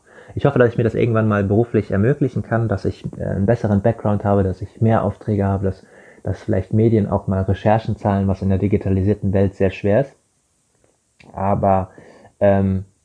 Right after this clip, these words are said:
ja, da bin ich sehr zuversichtlich und auch eure, euer Support auf Patreon, wie gesagt, äh,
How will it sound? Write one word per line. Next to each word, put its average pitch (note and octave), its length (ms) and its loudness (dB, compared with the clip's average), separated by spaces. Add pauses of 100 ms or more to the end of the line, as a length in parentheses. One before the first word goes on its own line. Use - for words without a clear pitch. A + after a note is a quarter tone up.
(180)
ja, G#2 160 0 (240)
da G#2+ 80 -2
bin G#2 160 2
ich G2 100 -2
sehr G#2+ 160 0
zuversichtlich A2+ 720 -2
und F#2+ 220 -6
auch G2 300 0
eure, A2 420 0
euer G#2+ 280 2
Support G#2 480 -2
auf - 180 -6
Patreon, G2 500 -2
wie F#2+ 100 -2
gesagt, G2 520 -4
äh, F#2 280 -2